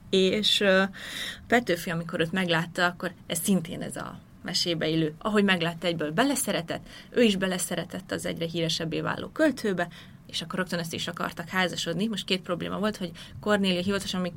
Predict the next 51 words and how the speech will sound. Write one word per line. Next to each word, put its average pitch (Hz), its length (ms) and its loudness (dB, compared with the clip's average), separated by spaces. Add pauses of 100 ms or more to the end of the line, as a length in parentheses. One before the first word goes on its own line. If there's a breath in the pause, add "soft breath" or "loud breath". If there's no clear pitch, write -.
ö, 180 200 2
fiatalkorúnak 185 720 -2
számított, 190 340 -2
tehát 180 140 -8
kellett 185 160 -8
volna 180 140 -6
hozzá 175 180 -6
szülői 170 340 -2
beleegyezés, 175 580 -2
plusz 160 340 -8
két 165 260 -6
külön 160 280 0
felekezeten 175 760 -2
voltak, 233 440 -2 (540 loud breath)
és 170 400 2
akkor 180 360 0
Petőfi 175 380 -2
konkrétan 185 420 0
így 190 140 0
paptól 175 420 0
papig 160 360 -2
rohangált 160 680 0
a 147 60 -2
mennyasszonyával 160 840 0
együtt, 160 320 0
hogy 165 120 -2
valaki 170 340 -2
adja 156 280 -2
már 156 200 0
össze 160 280 -2
őket, 170 300 0
vagy 160 120 -4
valahogy 165 260 2
le, 170 120 0
és 160 120 -4
akkor, - 160 -8
de 180 140 -2
ha 170 80 2
nem 220 100 6
lett, 156 120 0
akkor 185 160 2
gyorsan 170 300 2
áttér, 165 420 0
ezt 165 140 -4
meg 185 120 0
is 160 140 0
írta 165 220 -6
Jókai 165 360 -2
Mornak, 185 460 0
aki - 220 -12
egyébként - 480 -6